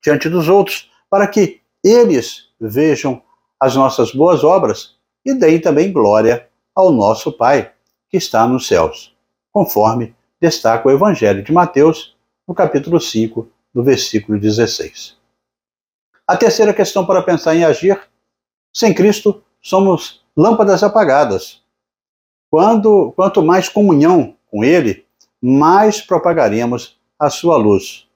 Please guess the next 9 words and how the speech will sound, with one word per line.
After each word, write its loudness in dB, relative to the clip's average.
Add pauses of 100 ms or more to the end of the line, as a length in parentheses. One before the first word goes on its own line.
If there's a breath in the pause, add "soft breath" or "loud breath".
(420)
Nós 2
devemos 0
avaliar 0 (640)
a 0
nossa 0
comunhão 0 (960)
e 4
devemos 2
orar 0